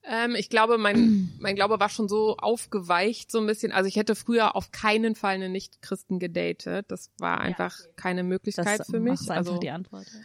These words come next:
Speaker 1: ähm, aber vielleicht hätte es andere, was ich, bei vielen Leuten ist es, wenn, weiß ich, ein Elternteil stirbt oder wenn so andere existenzielle Sachen passieren, dass sie entweder vom Glauben abfallen oder zum Glauben finden, was ja auch irgendwie strange
Speaker 2: Mhm.
Speaker 1: ist. Ähm, also klar, doch.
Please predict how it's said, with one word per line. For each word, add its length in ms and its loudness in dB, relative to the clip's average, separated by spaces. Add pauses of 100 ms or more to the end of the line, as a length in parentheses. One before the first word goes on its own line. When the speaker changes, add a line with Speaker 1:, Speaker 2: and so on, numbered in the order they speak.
(100)
Speaker 1:
ähm, 500 2
aber 200 4 (100)
vielleicht 260 0
hätte 140 2
es 60 -2
andere, 420 2
was 160 0
ich, 300 -6
bei 180 4
vielen 300 2
Leuten 240 2
ist 140 -6
es, 160 -6
wenn, 380 -6 (340)
weiß 180 -8
ich, 180 -6
ein 80 -4
Elternteil 520 -2
stirbt 420 0
oder 220 -2
wenn 100 -6
so 160 0
andere 300 0
existenzielle 560 -2
Sachen 240 0
passieren, 360 0
dass 120 0
sie 80 -2
entweder 340 -2
vom 160 -10
Glauben 240 -2
abfallen 260 0
oder 280 0
zum 160 -8
Glauben 240 0
finden, 400 2
was 140 2
ja 120 2
auch 100 -2
irgendwie 240 -4
strange 360 2
Speaker 2:
Mhm. 180 2
Speaker 1:
ist. 140 -2 (560)
Ähm, 600 -4 (520)
also 420 4 (640)
klar, 560 2 (180)
doch. 400 0